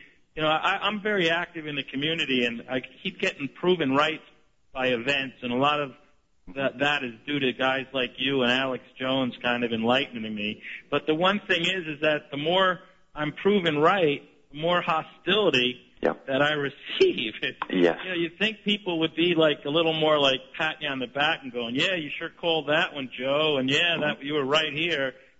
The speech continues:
Speaker 1: But it's like they get more and more angry at you. It's
Speaker 2: They
Speaker 1: funny.
Speaker 2: do, and I've found this in my life too. When you do the right thing,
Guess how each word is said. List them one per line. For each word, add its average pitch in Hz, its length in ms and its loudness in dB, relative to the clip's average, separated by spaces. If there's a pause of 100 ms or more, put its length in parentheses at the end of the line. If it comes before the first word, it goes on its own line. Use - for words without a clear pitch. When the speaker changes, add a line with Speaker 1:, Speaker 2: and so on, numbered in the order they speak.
Speaker 1:
But 151 80 0
it's 156 200 0
like 165 200 4 (120)
they 170 120 -2
get 175 240 -6
more 180 180 -2
and 175 100 -2
more 175 200 0
angry 175 480 0
at 101 240 -6
you. 95 100 -20 (220)
It's 135 200 -8
Speaker 2:
They 120 100 8
Speaker 1:
funny. 120 100 0
Speaker 2:
do, 135 320 8
and 117 100 4
I've 127 220 2
found 110 180 2
this 104 80 2 (100)
in 98 60 -4
my 92 60 4
life 92 200 4 (140)
too. 117 120 4
When 101 180 4
you 120 60 -2
do 113 120 2
the 98 100 6
right 104 220 4 (120)
thing, 110 280 0